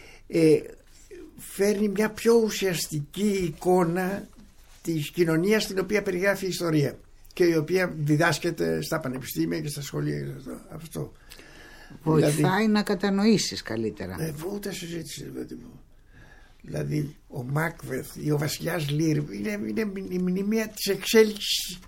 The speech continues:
Speaker 1: όχι μόνο της εγγλέζικης, αλλά της ευρωπαϊκής κοινωνίας εκείνο το μεσαίωνα.
Speaker 2: Και με, δηλαδή βοηθούν και γι' αυτό πιστεύω ότι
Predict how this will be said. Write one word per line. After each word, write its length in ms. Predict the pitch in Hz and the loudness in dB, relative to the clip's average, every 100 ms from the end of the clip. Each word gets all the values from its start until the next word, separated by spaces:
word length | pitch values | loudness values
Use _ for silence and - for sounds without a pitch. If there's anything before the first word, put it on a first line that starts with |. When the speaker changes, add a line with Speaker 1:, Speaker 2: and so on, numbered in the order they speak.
| - | -12
Speaker 1:
όχι 260 | - 180 196 | -4 -4 -2
μόνο 260 | 226 214 | -2 0
της 160 | 180 - | -2 -2
εγγλέζικης, 600 | 165 143 156 160 156 180 | -2 2 2 2 0 -4
αλλά 180 | 180 180 | -4 -4
της 160 | - - - - | -4 -12 -18 -8
ευρωπαϊκής 640 | 143 156 156 156 156 208 - | -2 -2 2 0 0 -4 -4
κοινωνίας 560 | 185 165 180 180 156 - - - - - - - - - - - 254 | -2 0 0 0 -2 -6 -20 -20 -20 -20 -20 -20 -20 -20 -20 -16 -8
εκείνο 320 | 156 156 160 | -6 -4 -4
το 100 | 151 | -2
μεσαίωνα. 640 | 143 143 147 139 131 135 127 - - - - - - | 0 0 0 -2 -2 -6 -10 -18 -20 -20 -20 -20 -6
Speaker 2:
Και 160 | 185 | -2
με, 520 | 165 165 160 151 147 139 113 | 0 2 2 4 4 2 0
δηλαδή 360 | 131 147 160 | -2 0 -2
βοηθούν 540 | 165 156 143 - 170 180 | -2 0 0 0 -2 0
και 100 | 151 | 0
γι' 140 | 139 | 2
αυτό 260 | 127 - 202 | 0 -2 -6
πιστεύω 600 | 208 180 - 147 120 120 | -4 -4 0 0 2 -2
ότι 440 | 117 110 113 104 | -4 -4 -8 -6